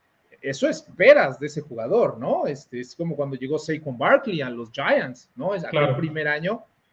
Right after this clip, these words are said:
Speaker 1: sí, o sea, hizo pedazos la liga. Bueno, claro, Zeke Elliott, este, es así. Este, Freiermuth a mí se me hace una excelente selección, ¿no? Proveniente de, de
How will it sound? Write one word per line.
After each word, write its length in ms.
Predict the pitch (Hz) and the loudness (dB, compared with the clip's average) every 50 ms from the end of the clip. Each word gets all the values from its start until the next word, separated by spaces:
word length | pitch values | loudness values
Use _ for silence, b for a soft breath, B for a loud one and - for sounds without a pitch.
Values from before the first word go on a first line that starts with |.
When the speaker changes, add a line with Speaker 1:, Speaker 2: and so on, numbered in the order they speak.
| _ _ | _ _
Speaker 1:
sí, 320 | - - 254 233 170 - 90 | -4 -2 0 0 0 -2 -8
o 140 | 104 104 - | -14 -14 -12
sea, 300 | - 110 101 104 98 - _ _ - 107 113 | -8 -8 -6 -8 -8 -12 _ _ -14 -12 -10
hizo 220 | 120 117 160 165 | -6 -6 -4 -2
pedazos 400 | 170 156 143 143 147 135 147 139 | 0 0 0 0 -2 -2 -4 -4
la 80 | 131 113 | -4 -4
liga. 300 | 110 135 175 185 156 120 | -2 -2 -2 -2 -4 -6
Bueno, 240 | 113 135 120 85 - _ _ _ | -8 -10 -14 -16 -18 _ _ _
claro, 340 | - - 131 156 143 120 107 | -10 -6 -4 -2 -2 -2 -4
Zeke 400 | 113 135 147 139 143 143 147 160 | -4 -4 -6 -4 -2 0 2 2
Elliott, 560 | 170 175 170 170 160 160 156 156 151 156 - _ _ _ _ _ _ _ _ _ _ | 2 2 2 2 2 2 0 -2 -4 -8 -12 _ _ _ _ _ _ _ _ _ _
este, 640 | 123 135 139 139 - - - 123 - 131 131 117 117 | -4 -4 -4 -4 -6 -6 -6 -6 -4 -2 -2 -4 -4
es 140 | 110 - 113 | -6 -8 -10
así. 460 | 104 - - 170 190 180 143 - - _ _ _ _ _ _ _ | -10 -6 -4 -2 -2 -2 -4 -6 -10 _ _ _ _ _ _ _
Este, 260 | 131 123 - - 135 | -12 -10 -8 -8 -8
Freiermuth 600 | - - 180 202 220 220 214 214 208 190 165 - 143 | -4 0 4 6 6 6 4 2 -2 -4 -4 -6 -8
a 60 | 139 | -6
mí 160 | 151 190 214 | -6 -6 -6
se 100 | - 185 | -4 -6
me 80 | 165 156 | -6 -6
hace 120 | - 170 | -6 -6
una 80 | 143 127 | -6 -8
excelente 640 | - - - 131 127 120 127 139 151 160 160 151 131 | -10 -10 -8 -8 -6 -4 -4 -4 -4 -6 -6 -10 -10
selección, 540 | - 113 101 101 - - - 143 180 226 175 | -10 -12 -14 -14 -14 -8 -4 -4 -4 -2 -4
¿no? 160 | 147 170 - | -6 -8 -8
Proveniente 420 | 143 127 117 123 127 127 135 127 | -8 -8 -8 -8 -8 -8 -8 -8
de, 160 | 113 110 107 104 | -6 -6 -8 -8
de 300 | - 107 104 104 101 | -8 -10 -10 -10 -12